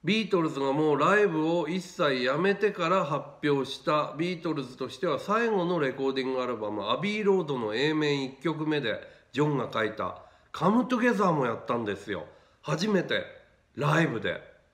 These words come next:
みんな、「うおー」、ジョンなんかも、その、ビートルズ、元ビートルズって言われるのも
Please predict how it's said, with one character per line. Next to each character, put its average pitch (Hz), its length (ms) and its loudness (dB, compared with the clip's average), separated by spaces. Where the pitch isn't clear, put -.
み 185 180 4
ん 214 100 -2
な、 190 120 4
「う - 20 2
お - 1400 -4
ー」、 143 60 -8
ジ 185 100 0
ョ 226 100 6
ン 208 100 0
な 170 80 2
ん 143 100 -2
か 135 120 -2
も、 143 300 -2
そ 151 180 0
の、 135 840 0
ビ 220 280 -2
ー - 100 -14
ト 190 140 2
ル 170 160 -2
ズ、 143 280 -8
元 202 360 2
ビ 180 260 -2
ー 165 40 -12
ト 175 120 0
ル 147 100 0
ズ 131 100 -10
っ - 20 -14
て - 180 -4
言 139 80 0
わ 139 80 2
れ 143 120 2
る 139 120 -4
の 135 120 -2
も 120 520 -4